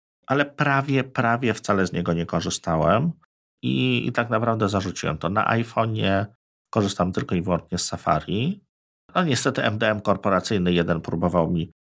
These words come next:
zainstalować, e, Edge'a, ale, e, no to był powód, żeby się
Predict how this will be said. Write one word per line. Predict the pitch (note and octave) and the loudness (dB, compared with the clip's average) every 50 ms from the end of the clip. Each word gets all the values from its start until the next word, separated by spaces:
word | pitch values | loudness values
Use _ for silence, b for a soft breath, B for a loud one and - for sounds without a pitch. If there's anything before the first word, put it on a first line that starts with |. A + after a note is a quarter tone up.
| _ _ - | _ _ -6
zainstalować, | - F2+ G#2 G2+ F#2 F2 E2+ - - F2+ F#2 F2+ E2+ F2+ E2+ D#2+ - - - - - - - - | -2 0 2 4 4 4 2 0 0 2 2 2 4 4 2 2 0 0 -2 -2 0 0 0 0
e, | D2+ E2+ E2+ D#2+ D#2+ - G2 F2 | 0 0 0 0 0 0 0 2
Edge'a, | E2 - F#2 - - - | 2 4 2 2 2 2
ale, | F2+ E2 E2 E2 E2 E2+ F2+ F#2 - - - _ _ _ _ _ _ _ - - | 2 2 4 4 4 4 4 2 0 -4 -12 _ _ _ _ _ _ _ -8 -4
e, | - F#2+ | -2 2
no | G#2 G2+ | 2 2
to | F2+ - D#2+ | 2 2 2
był | D#2 E2+ E2 | 2 0 0
powód, | - F2 D#2 D#2+ D2+ D2 | 0 0 0 0 -2 -2
żeby | - D2+ - - | -2 -2 -2 -2
się | - - - D#2+ D#2 | -4 -2 -2 -2 -2